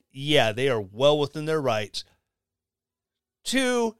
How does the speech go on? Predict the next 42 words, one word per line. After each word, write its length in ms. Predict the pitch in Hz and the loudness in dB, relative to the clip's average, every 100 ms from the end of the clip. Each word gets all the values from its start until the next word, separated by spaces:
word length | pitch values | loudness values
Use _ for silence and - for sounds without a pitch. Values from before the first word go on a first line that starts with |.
| _ | _
not 260 | 143 165 175 | -2 0 0
enforce 400 | 185 - 170 - | -6 -4 -4 -4
a 80 | 156 | -2
law 200 | 151 143 | 0 0
that 180 | 120 143 | -2 -4
they 180 | 160 | -2
deem 300 | 156 123 123 | -2 -4 -6
to 80 | 127 | -6
be 200 | 127 123 | -8 -8
unconstitutional. 1160 | 110 110 - 101 - - - 202 214 - 90 - _ 156 | -8 -12 -12 -14 -14 -16 -8 -4 -4 -4 -8 -20 _ -6
Now, 220 | 147 - _ _ _ _ - | -6 -6 _ _ _ _ -6
I'm 220 | 185 226 | -2 2
waiting 320 | 208 196 190 | 2 2 -2
for, 260 | - 185 160 | -4 -4 -2
you 140 | 139 | -4
know, 80 | 139 | -4
Gun 300 | 117 131 131 | -2 -2 -2
Owners 300 | 131 127 110 | -4 -4 -6
of 140 | 107 | -8
America, 720 | 110 131 131 123 - 120 120 113 | -6 -4 -2 -4 -2 -4 -2 -2
N 160 | 143 | 0
R 220 | 151 139 120 | 0 0 2
A, 400 | 120 117 113 107 _ 120 123 _ - | 2 0 -2 -8 _ _ -20 _ -4
any 220 | 208 233 | -2 0
of 80 | 190 | 0
these 220 | 170 131 | -2 -6
groups 440 | 131 143 135 - - | -4 -2 -2 -4 -12
to 120 | 127 | -12
come 320 | - 170 170 | -6 -6 0
out 280 | 143 143 127 | 0 0 -4
and, 220 | 120 135 _ _ _ _ | -12 -14 _ _ _ _
you 120 | 127 120 | -8 -8
know, 40 | |
file 400 | - 151 170 180 | -4 2 4 4
a 40 | |
lawsuit 600 | 151 143 131 131 127 120 - | 0 -2 0 -2 -4 -10 -10
against 680 | 113 107 185 220 190 - | -14 -6 2 2 2 -6
the 140 | 147 123 | -4 -6
A 100 | 113 | -6
T 200 | - 104 | -6 -8
F, 220 | 98 - | -8 -8
which, 300 | 123 120 | -8 -8